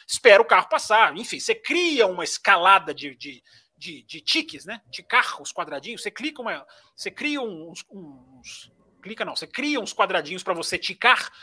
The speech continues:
e você só libera o safety, o, o, o, o, o trator quando esses quadradinhos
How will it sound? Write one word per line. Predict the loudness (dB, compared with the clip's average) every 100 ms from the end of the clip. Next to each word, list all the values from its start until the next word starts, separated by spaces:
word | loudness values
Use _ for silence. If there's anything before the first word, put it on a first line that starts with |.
| -20
e | -2
você | 0 0
só | -4 4 4
libera | 4 2 2 2
o |
safety, | 0 -4 -4 -12
o, | -8
o, |
o, | -8 -6 -8 -10 -12 -14 -16 -16 -18
o, |
o | -6
trator | -4 0 2 2
quando | 2 0 0
esses | -8 -10 -8
quadradinhos | -6 -4 -4 -6 -14 -16 -18 -20